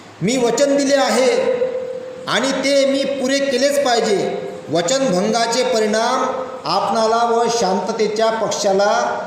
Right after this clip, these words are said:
दोघांनाही भयानक ठरतील. आई, आता माझ्या मार्गात आड येऊ नकोस. मला आज्ञा दे आणि तुझे आशीर्वाद दे.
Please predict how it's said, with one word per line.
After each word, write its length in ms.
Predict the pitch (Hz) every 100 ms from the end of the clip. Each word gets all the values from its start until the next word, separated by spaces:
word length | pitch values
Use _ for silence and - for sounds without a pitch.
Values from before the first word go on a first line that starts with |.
| -
दोघांनाही 640 | 131 185 190 226 247 262 277
भयानक 460 | 196 247 262 -
ठरतील. 440 | 254 - 254 214 - - - - - - - - - - - - - - - - - - -
आई, 340 | 127 170 185 151 - - - - -
आता 340 | 143 165 226 233
माझ्या 400 | 220 190 170 220
मार्गात 560 | 202 175 - 208 208
आड 260 | - 160 196
येऊ 140 | 214
नकोस. 600 | 220 214 220 247 247 - - - - -
मला 200 | 151 214
आज्ञा 480 | 208 202 - 247 262
दे 520 | 254 269 226 - - - -
आणि 280 | 139 185 240
तुझे 840 | 240 226 208 151 226 262 262 - -
आशीर्वाद 640 | 147 170 208 214 226 240 240
दे. 560 | 180 247 233 175 240